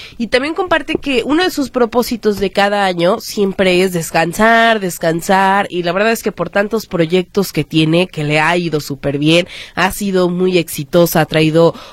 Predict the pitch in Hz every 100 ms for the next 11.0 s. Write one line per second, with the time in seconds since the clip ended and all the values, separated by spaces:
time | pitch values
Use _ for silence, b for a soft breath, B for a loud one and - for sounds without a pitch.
0 | B - 208 208 208 180 170 - 190 185
1 | 196 196 - - 220 - - 269 269 247
2 | 254 233 247 220 196 190 202 226 214 202
3 | 180 - - - 226 240 240 233 185 180
4 | - 170 147 139 143 139 160 170 - B
5 | B B 208 254 349 339 277 214 - 233
6 | 262 - _ - 262 349 359 294 190 160
7 | 175 180 147 147 180 143 139 147 156 147
8 | 143 175 226 B B B - 233 226 220
9 | 220 220 214 240 226 330 - - 226 214
10 | 226 - 254 220 - 180 175 175 185 214